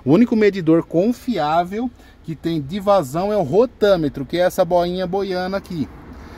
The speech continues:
E esse aqui é um da Caixa Strong, dispensa comentários. Não tenho patrocínio nenhum.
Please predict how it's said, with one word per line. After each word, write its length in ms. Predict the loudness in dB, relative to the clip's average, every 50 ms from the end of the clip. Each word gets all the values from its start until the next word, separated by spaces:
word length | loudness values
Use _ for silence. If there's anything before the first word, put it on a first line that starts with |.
| -14 -6 -4
E 80 | -2
esse 200 | -2 -2 -2 -4
aqui 180 | -6 -6 -4 -4
é 40 | -2
um 60 | 0
da 140 | 0 -2 -2
Caixa 340 | 0 0 0 0 0 -4 -8
Strong, 380 | -8 -6 -6 -4 -2 -2 -4
dispensa 420 | -6 -8 -8 -8 -8 -8 -8 -8 -8
comentários. 640 | -8 -6 -4 -4 -4 -2 0 0 0 0 0 -2
Não 160 | -4 -6 -6
tenho 200 | -6 -8 -8 -6
patrocínio 640 | -4 -4 -6 -4 -6 -10 -8 -8 -8 -8 -6 -6 -4
nenhum. 460 | -2 0 0 0 0 0 0 -2